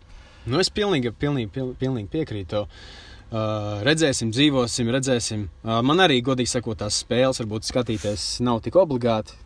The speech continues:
Man pietiek ar to, kas Instagramā paskatos, pēc tam tās labākās, labākās spēles, labākos momentus, kas ir bijuši spēlē, un tad, ā, tie rezultāti jau arī tiek publicēti. Nu,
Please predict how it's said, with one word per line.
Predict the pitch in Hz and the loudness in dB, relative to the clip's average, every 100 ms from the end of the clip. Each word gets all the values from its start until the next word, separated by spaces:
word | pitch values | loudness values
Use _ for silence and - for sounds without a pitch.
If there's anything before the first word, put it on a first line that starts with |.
| - | -8
Man | 113 120 | -2 0
pietiek | 127 123 113 110 | 2 0 0 -2
ar | |
to, | 123 113 | -2 0
kas | 151 | 0
Instagramā | 160 147 120 120 | 0 0 0 0
paskatos, | - - 110 - | 0 -2 -8 -8
pēc | - | -8
tam | 104 | -6
tās | 101 95 | -6 -4
labākās, | 120 101 - 101 127 | -2 -2 -4 -4 -2
labākās | 113 101 104 - | -2 -2 -4 -6
spēles, | - 120 131 127 | -2 0 0 -2
labākos | 113 104 104 107 - - - - - | -4 -4 -4 -8 -10 -16 -18 -12 0
momentus, | 139 143 120 - | 2 2 -2 -4
kas | 117 117 | -4 0
ir | |
bijuši | 127 120 - - | 0 0 -4 -2
spēlē, | 117 123 123 104 | 0 2 0 -4
un | |
tad, | 104 101 | -8 -8
ā, | 107 101 | -8 -6
tie | 117 | -2
rezultāti | 139 131 113 101 | -2 -2 -4 -4
jau | 127 | -4
arī | 117 101 | -6 -6
tiek | 139 | -4
publicēti. | 135 123 - 95 165 | -2 -4 -6 -8 -2
Nu, | 185 | 0